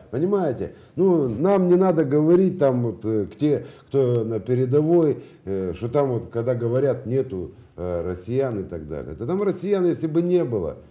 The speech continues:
э, поверьте, уже бы давно, давным-давно бы это все закончилось.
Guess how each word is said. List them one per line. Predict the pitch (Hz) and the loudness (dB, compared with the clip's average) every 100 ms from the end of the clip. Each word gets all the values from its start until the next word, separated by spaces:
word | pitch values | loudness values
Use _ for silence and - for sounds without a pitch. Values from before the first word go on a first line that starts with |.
| _ _ _ - | _ _ _ -20
э, | |
поверьте, | 71 120 139 117 92 | -6 -2 0 0 0
уже | 95 107 131 | -4 -2 -2
бы | 120 | -2
давно, | 127 160 220 240 208 156 113 - - | 0 0 -2 -4 -2 -4 -6 -12 -4
давным-давно | 123 175 220 139 120 123 143 | -2 0 0 0 0 0 -2
бы | 104 104 | -2 -4
это | 95 | -6
все | 90 113 | -8 -6
закончилось. | 92 - 92 85 - 65 62 | -6 -6 -8 -8 -10 -14 -16